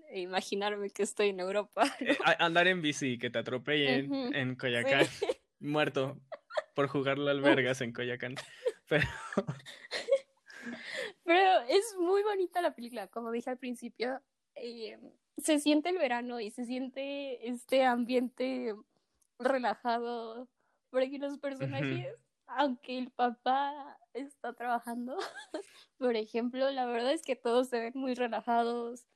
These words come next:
Speaker 1: están en verano de vacaciones.
Speaker 2: Ajá, no hay nada que hacer más que
Speaker 1: Ajá.
Speaker 2: leer, recoger frutas, nadar.
Speaker 1: Estar en la, en el, ajá, en el lago, bailar, hacen
Speaker 2: Bailar.
Speaker 1: sus fiestas ahí.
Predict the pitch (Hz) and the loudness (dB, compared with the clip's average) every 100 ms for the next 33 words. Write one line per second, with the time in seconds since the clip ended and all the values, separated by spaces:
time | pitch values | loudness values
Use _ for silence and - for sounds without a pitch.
0 | _ _ - 220 233 240 247 262 262 240 | _ _ -6 -6 0 2 2 2 -2 0
1 | 226 226 240 233 202 - 190 - 240 240 | 0 0 -2 -2 -4 -8 -10 -4 -2 -2
2 | 233 233 - 185 185 214 233 226 156 131 | -2 -2 4 6 8 8 8 6 4 2
3 | 175 160 139 127 - 127 117 117 262 151 | 2 2 0 -6 -2 -2 0 2 2 6
4 | 147 151 165 170 175 165 156 - - 147 | 6 8 8 6 4 0 -12 -12 -2 -2
5 | 139 131 143 143 139 139 139 135 135 131 | -2 -2 -2 -2 0 0 4 6 6 6
6 | 135 135 - - 117 127 120 127 131 135 | 4 -2 -12 -10 -2 2 4 4 6 6
7 | 131 135 262 285 247 _ _ _ 202 247 | 8 8 6 4 0 _ _ _ -4 -2
8 | 240 196 - 240 262 254 247 240 233 233 | -4 -8 -10 -10 -10 -10 -10 -12 -8 -6
9 | 247 247 240 240 247 _ _ _ 214 233 | -6 -6 -8 -8 -12 _ _ _ 2 4
10 | 233 240 254 262 269 262 131 123 123 123 | 4 0 2 2 0 0 0 0 0 0
11 | 123 127 131 226 - 269 262 - 220 196 | 0 -4 -6 -8 -6 -6 -6 -8 -8 -8
12 | 214 226 247 | -10 -10 -12